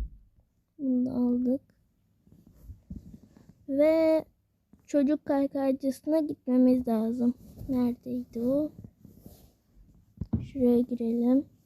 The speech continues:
Ee, giriliyor. Hı. Aa, bu çocuğun kaykayı kırılmış ama biz bunu bantlayacağız şimdi.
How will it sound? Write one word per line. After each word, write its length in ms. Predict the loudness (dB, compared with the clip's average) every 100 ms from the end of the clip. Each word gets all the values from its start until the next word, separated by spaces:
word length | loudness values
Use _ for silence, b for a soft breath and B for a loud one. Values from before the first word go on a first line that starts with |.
| _ -20 -20 _ _ _ _ _ -20 _ _ _ _ _ _ _ _ _ _ _ _ _ _ _ _ _ _ _ -6
Ee, 40 | 0 2 2 2 2 2 2 2 2 0 0 -2 -6 _ _ _ _ _ _ _ _ _ _
giriliyor. 720 | -2 2 4 4 2 2 0 -2 _ _ _ -20 -20 -18 -16 -16 -16 -4
Hı. 140 | 2 2 0 _ _ -20 _ -20 _ -20 _ -20 _ _ -4
Aa, 400 | 0 2 2 0
bu 120 | -8
çocuğun 680 | -10 -8 -8 -4 -2 0 -2 _
kaykayı 600 | -4 0 0 0 -2 -2
kırılmış 500 | -2 2 2 0 -4
ama 200 | -6 -6 _ _ _ _ _ _ -2
biz 200 | 0 0
bunu 280 | 0 -2
bantlayacağız 800 | 0 2 0 -4 -6 -4 -4 -6 -8 -10
şimdi. 380 | -4 -4 -4